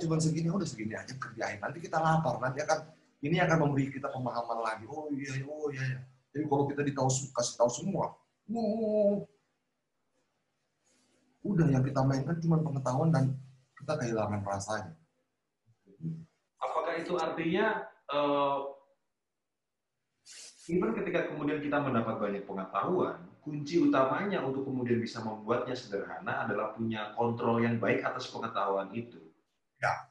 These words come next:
Speaker 1: betul.
Speaker 2: Yang kemudian
Speaker 1: Ada tujuannya.
Speaker 2: Hmm.
Speaker 1: Kalau kita belajar Stanislavski juga, dia akan bilang, eh, "Kerjakan secara bertahap."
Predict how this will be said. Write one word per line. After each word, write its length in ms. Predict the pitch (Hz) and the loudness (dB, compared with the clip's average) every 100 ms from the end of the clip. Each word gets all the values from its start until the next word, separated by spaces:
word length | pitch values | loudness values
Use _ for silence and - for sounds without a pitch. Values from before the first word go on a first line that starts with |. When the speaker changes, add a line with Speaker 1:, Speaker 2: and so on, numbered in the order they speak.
| _ | _
Speaker 1:
betul. 640 | 170 _ _ _ - 117 | -20 _ _ _ -8 -8
Speaker 2:
Yang 260 | - _ - - | -10 _ -16 -2
kemudian 220 | - 131 | 4 8
Speaker 1:
Ada 100 | 135 131 | 8 6
tujuannya. 600 | 135 131 135 131 143 - _ - - - _ 117 | 2 4 4 4 2 -2 _ -14 -14 -14 _ -12
Speaker 2:
Hmm. 280 | 117 101 95 127 | -12 -10 -2 2
Speaker 1:
Kalau 140 | 143 | 2
kita 200 | 160 - - | 2 0 2
belajar 320 | 135 127 131 | 2 4 2
Stanislavski 800 | - 127 131 120 123 117 - 160 | 4 2 2 2 0 0 -2 -2
juga, 240 | 110 101 | 0 0
dia 240 | 113 151 139 | 2 2 2
akan 100 | 120 | 0
bilang, 260 | 107 127 131 - - _ _ - | 0 0 0 -4 -14 _ _ -8
eh, 280 | - 107 98 92 - _ _ _ _ _ _ _ _ _ - | -2 2 2 0 -10 _ _ _ _ _ _ _ _ _ -6
"Kerjakan 440 | 101 113 131 165 | 0 4 4 4
secara 240 | - 107 98 | 2 2 2
bertahap." 560 | 95 113 123 95 90 | -2 -2 -2 -2 -8